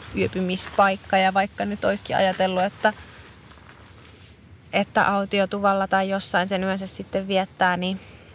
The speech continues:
varmuuden vuoksi kuitenkin varmaan se teltta kannattaa sinne mukaan ottaa, jos tuvalla onkin sitten ruuhkaa. Ja totta kai myös makuupussi, missä nukut.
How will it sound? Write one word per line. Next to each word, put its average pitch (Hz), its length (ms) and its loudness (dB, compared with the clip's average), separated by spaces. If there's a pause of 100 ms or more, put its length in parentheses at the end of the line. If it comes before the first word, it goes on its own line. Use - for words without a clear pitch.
varmuuden 190 480 0
vuoksi 208 280 0
kuitenkin 180 480 -4
varmaan 180 360 -2
se 190 100 -12
teltta 175 380 0
kannattaa 180 500 0
sinne 175 220 -6
mukaan 170 480 0
ottaa, 143 400 0
jos - 300 -8 (440)
tuvalla 185 420 2
onkin 185 320 -2
sitten - 480 -8 (180)
ruuhkaa. 190 680 0 (1600)
Ja 214 160 4 (200)
totta 214 260 0
kai 240 220 4
myös 226 420 -4 (1000)
makuupussi, - 760 -2 (500)
missä 233 280 -2
nukut. - 500 -6